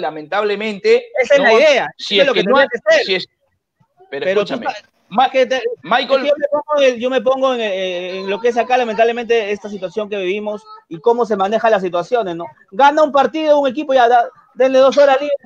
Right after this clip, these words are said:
Speaker 2: y, pero vuelvan a rápido, a dos horas, dos horas, ya. Y se van a dos horas, y en esas dos horas
Speaker 1: Pues,
Speaker 2: se encuentran
Speaker 1: por eso
Speaker 2: con
Speaker 1: estamos
Speaker 2: alguien,
Speaker 1: di-,
Speaker 2: ¿cómo te digo?
Speaker 1: por
Speaker 2: Tienes que
Speaker 1: eso,
Speaker 2: tener una concentración
Speaker 1: no.
Speaker 2: rígida, pero rígida, rígida, rígida, al cien por ciento.
Speaker 1: Por eso
Speaker 2: Ah,
Speaker 1: estamos
Speaker 2: que me voy
Speaker 1: diciendo,
Speaker 2: una hora,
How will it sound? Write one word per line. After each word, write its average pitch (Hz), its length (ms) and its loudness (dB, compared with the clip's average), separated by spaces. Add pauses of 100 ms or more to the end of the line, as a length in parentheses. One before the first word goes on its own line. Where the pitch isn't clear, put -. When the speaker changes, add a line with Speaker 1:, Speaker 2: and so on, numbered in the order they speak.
Speaker 2:
y, 233 100 -6
pero 226 200 0
vuelvan 269 320 4
a 233 100 2
rápido, 269 320 0
a - 20 0
dos 240 160 -2
horas, 240 220 2
dos 226 120 -4
horas, 208 180 -6 (420)
ya. 139 220 -4 (960)
Y 208 260 -12
se 208 100 -8
van 247 140 -4
a 262 40 -8
dos 269 180 0
horas, 285 320 2
y 233 100 -8
en 233 60 0
esas 240 140 0
dos 247 160 -2
horas 254 200 -2
Speaker 1:
Pues, 139 320 -6 (500)
Speaker 2:
se 214 80 -6
encuentran 269 340 2
Speaker 1:
por 262 100 -2
eso 262 40 -6
Speaker 2:
con 294 100 2
Speaker 1:
estamos 294 220 0
Speaker 2:
alguien, 302 200 -6
Speaker 1:
di-, 262 120 -12 (680)
Speaker 2:
¿cómo 254 180 -2
te 269 60 -2
digo? 277 140 4
Speaker 1:
por 127 120 2
Speaker 2:
Tienes - 160 4
que 160 60 4
Speaker 1:
eso, - 160 -6 (100)
Speaker 2:
tener 285 220 -6
una 285 140 0
concentración 233 580 0
Speaker 1:
no. 277 100 0
Speaker 2:
rígida, - 420 0 (300)
pero 202 220 2
rígida, 285 440 0
rígida, 262 440 -2
rígida, 254 320 -4
al 190 80 0
cien 220 120 2
por 220 140 -6
ciento. 277 180 0
Speaker 1:
Por 143 120 4
eso 175 560 2
Speaker 2:
Ah, 180 120 2
Speaker 1:
estamos 170 400 -2
Speaker 2:
que - 80 -6
me 156 60 -8
voy 190 100 0
Speaker 1:
diciendo, 202 300 2
Speaker 2:
una 233 240 4
hora, 254 280 2